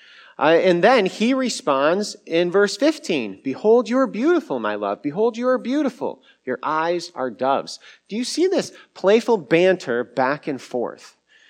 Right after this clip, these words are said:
What we see here throughout this section, there's two truths that we can learn about love, about intimacy. The one is the power of words.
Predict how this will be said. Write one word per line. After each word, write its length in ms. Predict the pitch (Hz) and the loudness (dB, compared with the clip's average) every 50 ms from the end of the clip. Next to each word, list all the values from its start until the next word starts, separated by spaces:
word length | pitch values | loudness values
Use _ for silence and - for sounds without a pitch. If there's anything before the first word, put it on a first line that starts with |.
| _ _ _ | _ _ _
What 120 | - 247 | -6 -4
we 140 | 285 302 247 | -2 -2 -2
see 340 | 196 - - - 208 240 240 | -2 -4 -4 -2 -2 -2 -2
here 240 | - - 151 147 147 | 0 2 2 2 0
throughout 460 | - - 147 147 160 185 214 208 - | -2 -2 0 4 4 4 4 2 0
this 140 | 190 180 - | -4 -4 -4
section, 480 | - - 113 113 - - - 139 151 | -6 -6 -4 -4 -4 -6 -6 -6 -4
there's 200 | 151 143 139 - | -4 -4 -6 -6
two 380 | - - - 240 254 277 269 247 - - _ | -8 -6 -4 -2 -2 -2 -2 -4 -8 -14 _
truths 320 | - - 202 208 202 185 - | -8 -2 0 0 0 2 0
that 80 | 180 | 0
we 120 | 165 160 156 | 0 0 0
can 280 | - 170 147 139 139 | 0 -2 -2 -2 0
learn 300 | 147 175 202 190 156 156 | 0 0 0 2 0 0
about 580 | 147 135 123 - 139 139 151 160 160 165 160 - _ _ - | 0 -2 0 2 4 4 6 4 4 2 -2 -6 _ _ -12
love, 400 | 120 123 135 170 156 107 90 - | -8 -4 -2 0 0 -2 -2 -4
about 340 | 131 123 147 156 151 143 - - | -2 0 2 2 2 0 -2 -2
intimacy. 720 | 175 208 226 220 - 127 110 - - - 101 78 - - _ - - - - - - | -2 -2 -2 -4 -6 -8 -8 -8 -10 -10 -10 -12 -12 -14 _ -20 -20 -20 -20 -4 0
The 100 | 170 175 | 2 2
one 640 | 175 170 175 247 294 302 240 175 170 185 208 220 - - - - | 2 4 6 6 6 6 6 4 4 2 2 -2 -6 -12 -10 -2
is 320 | - 175 196 196 185 185 | 2 4 6 6 4 4
the 120 | - 175 160 | 0 -4 -4
power 580 | - - 226 226 233 226 214 185 170 160 151 | -2 0 2 4 6 6 6 6 6 6 6
of 480 | 139 139 147 151 160 170 170 180 170 - - - - _ _ _ | 6 6 6 6 6 6 6 4 4 0 -8 -20 -20 _ _ _
words. 880 | - 113 117 139 131 120 104 95 87 85 73 73 - - - - - - | -16 -10 -6 -4 -2 -2 -2 -4 -6 -10 -14 -16 -16 -14 -14 -14 -16 -18